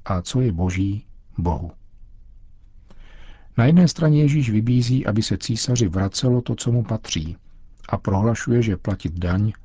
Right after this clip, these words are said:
není modloslužebný úkon, nýbrž povinnost vůči pozemské autoritě. Na druhé straně Ježíš brilantně poukazuje na prvenství Boha a žádá, aby bylo Bohu dáváno to, co mu náleží,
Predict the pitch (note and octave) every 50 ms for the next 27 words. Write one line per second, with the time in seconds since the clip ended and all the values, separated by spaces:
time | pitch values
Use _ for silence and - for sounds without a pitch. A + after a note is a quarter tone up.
0 | - - - - - F#2+ F#2 F#2 F#2+ G2+ A2 B2 A#2+ G2 F2+ E2+ F2+ F#2 F#2 -
1 | G2+ F#2+ G2+ G#2 F2+ G2 G2 G#2 A2+ G#2+ G#2+ - - F2 D#2+ D#2+ D#2+ - - -
2 | - - - - - - - - - G#2+ G2 F#2 F2+ - - - - A2 A2+ B2
3 | B2 C3 C3+ - - - G#2+ G#2+ G#2+ - - A2 - - F#2+ F#2+ G2 G2+ - -
4 | - G#2 - - E2+ E2+ - - D#2 D2+ D2 - - D#2 - - - - - -
5 | - - - - - - - - - - - - - - - - - - - -
6 | - A2 G#2+ C3 D#3+ E3+ E3 C#3 - - C#3+ C#3+ C#3+ C#3 B2 A#2+ B2 A#2+ C3 A2+
7 | G2+ F#2 F2 F#2 G2+ G#2+ A#2 B2+ C3 - - B2 - - - G#2+ G#2 - - A2
8 | G#2+ A2+ A#2 A2+ A2+ A2+ G#2 G2+ - G#2 G2+ G#2 A2 A2+ A2 - - A#2 A#2 G#2+
9 | F#2+ F#2+ F2+ D#2 D2+ C#2+ - - - - - - - - - - - - - -
10 | - - F#2 F2 F#2 F#2 G2+ G2+ F#2+ A2+ A2+ A#2 A#2+ B2+ - - - - G#2 F#2
11 | F#2 F2 F#2+ F#2+ F2+ F2 D#2+ E2+ E2+ E2+ D#2+ E2+ F2 F#2 F#2+ F#2 G2 G2 F#2+ F2
12 | D#2+ D#2+ - - A#2+ A2+ G#2+ - - - - - - - F2+ D#2+ D#2+ D#2 E2 F2
13 | G#2 G#2 G#2+ G#2 G2+ G#2 G#2+ G#2+ G#2 G#2